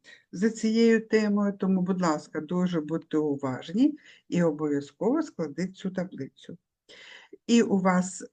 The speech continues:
в зошиті є завдання шосте і сьоме, яке ви повинні виконати після про-, того, як продивились і запам'ятали весь теоретичний матеріал.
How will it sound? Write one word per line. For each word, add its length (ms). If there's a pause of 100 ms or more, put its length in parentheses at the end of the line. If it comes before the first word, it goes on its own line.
(220)
в 160
зошиті 760
є 320
завдання 800
шосте 580
і 100
сьоме, 540 (220)
яке 260
ви 120
повинні 540
виконати 760 (680)
після 520 (580)
про-, 180 (440)
того, 260
як 240
продивились 760 (160)
і 80
запам'ятали 840 (260)
весь 240
теоретичний 680
матеріал. 520